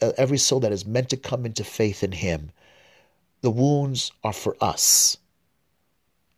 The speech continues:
So now for, of course, there's a difference, a slight interpretation between Protestants and Catholics and Orthodox. The Orthodox and Catholics,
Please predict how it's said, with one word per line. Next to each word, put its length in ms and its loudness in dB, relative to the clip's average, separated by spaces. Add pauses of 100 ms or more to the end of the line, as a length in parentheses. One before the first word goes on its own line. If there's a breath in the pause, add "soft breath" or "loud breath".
(540)
So 340 6 (1500 loud breath)
now 200 4
for, 400 2 (1120 loud breath)
of 60 -6
course, 480 6 (160)
there's 300 4
a 40 4
difference, 480 2
a 60 0
slight 260 4
interpretation 1120 2 (240)
between 340 -4
Protestants 640 0
and 120 -6
Catholics 640 -4
and 80 -4
Orthodox. 680 2 (240)
The 80 0
Orthodox 480 2
and 100 -6
Catholics, 480 -4